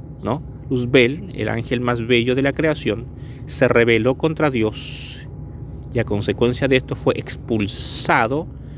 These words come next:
de la corte celestial. Dios detesta la rebelión. Así entonces, el primer castigo para estos rebeldes es que la tierra se abrió en dos, dice la Biblia, y se los tragó vivos.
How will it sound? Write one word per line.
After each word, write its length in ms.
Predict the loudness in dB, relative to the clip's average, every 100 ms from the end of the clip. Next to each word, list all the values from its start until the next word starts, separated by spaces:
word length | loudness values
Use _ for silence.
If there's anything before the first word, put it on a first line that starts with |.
| -12 -12 -4
de 140 | 0
la 120 | 0 -2
corte 460 | 4 4 6 0
celestial. 600 | -2 -4 -6 -8 -10 -10 -12 -12 -12 -12 -12 -12 -10 -8
Dios 380 | 0 4 4 2
detesta 460 | 2 2 2 4
la 100 | 6
rebelión. 540 | 6 4 4 0 -4 -6 -10 -14 -14 -14 -12 -12 -12 -12 -10 -10 -12 -10 -10 -8 -8 -8 -8 -6 -2
Así 240 | 4 6
entonces, 440 | 6 4 4 2
el 100 | 2
primer 280 | 4 4 4
castigo 460 | 2 2 4 4 4
para 160 | 4
estos 200 | 4 0
rebeldes 420 | 2 4 4 2 -4
es 60 |
que 160 | -2 2
la 140 | 2
tierra 640 | 0 -8 -2 4 4 4 2
se 140 | 2
abrió 260 | 2 2 2
en 160 | 4
dos, 440 | 6 8 6 0 -4
dice 240 | -4 0
la 120 | 0
Biblia, 400 | 2 0 0 -2 -2
y 120 | 0
se 120 | 2
los 160 | 2 2
tragó 320 | 2 4 6
vivos. 760 | 8 6 8 6 4 -4 -8